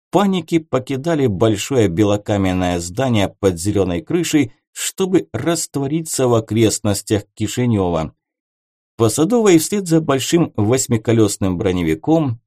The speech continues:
колонной по четыре в город Кишинёв, входила кавалерия Красной гвардии. Стремя к стремени ровными рядами двигались одетые в серый зимний камуфляж те,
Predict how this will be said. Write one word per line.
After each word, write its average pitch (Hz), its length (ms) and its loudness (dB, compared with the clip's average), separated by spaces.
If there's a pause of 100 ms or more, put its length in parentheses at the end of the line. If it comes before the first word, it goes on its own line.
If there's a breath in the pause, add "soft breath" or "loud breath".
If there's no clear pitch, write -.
колонной 104 640 0
по 85 200 -4
четыре 120 520 0
в 90 180 -2
город 101 380 -2
Кишинёв, 104 600 -4 (220)
входила 120 840 -2
кавалерия 101 680 0
Красной 101 760 -4
гвардии. 90 720 -2 (400)
Стремя 131 580 -2
к - 80 -18
стремени 120 680 -2 (180 soft breath)
ровными 104 640 0
рядами 98 480 0
двигались 107 680 0
одетые 92 520 -2
в 78 60 -6
серый 92 400 0
зимний 90 360 -2
камуфляж 82 720 -4
те, 127 340 -4